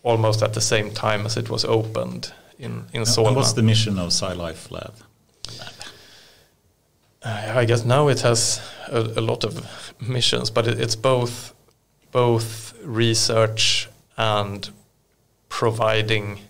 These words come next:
Speaker 1: infrastructure, like providing really heavy machinery for w-, w-, what they call high throughput biology, so like D N A sequencers and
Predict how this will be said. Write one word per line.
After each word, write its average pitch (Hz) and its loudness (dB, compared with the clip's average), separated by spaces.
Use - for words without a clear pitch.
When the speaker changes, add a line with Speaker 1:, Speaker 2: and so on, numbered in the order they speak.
Speaker 1:
infrastructure, 117 0
like 110 0
providing 110 2
really 113 2
heavy 113 4
machinery 110 2
for - -2
w-, - -12
w-, 113 -4
what 117 -4
they 110 0
call 104 2
high 107 2
throughput 113 -2
biology, 107 2
so - -8
like 113 -6
D 113 2
N 107 -2
A 107 2
sequencers 113 -2
and 117 -6